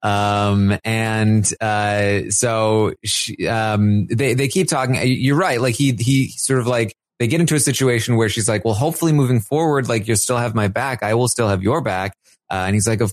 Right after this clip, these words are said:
course." They start flirting again. Um, my, my personal,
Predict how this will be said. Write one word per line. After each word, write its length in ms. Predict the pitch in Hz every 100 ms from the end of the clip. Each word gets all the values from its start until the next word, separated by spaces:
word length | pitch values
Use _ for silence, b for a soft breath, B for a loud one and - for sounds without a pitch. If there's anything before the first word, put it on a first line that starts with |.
| -
course." 300 | 156 156 139
They 100 | 120
start 280 | 104 113 -
flirting 420 | - 117 123 123
again. 440 | 110 113 110 110 - B -
Um, 420 | 95 95 95 95 92 _ _ _ _ _ _ _ _
my, 460 | 139 165 269 226 -
my 180 | 160 190
personal, 760 | - 214 220 170 151 131 113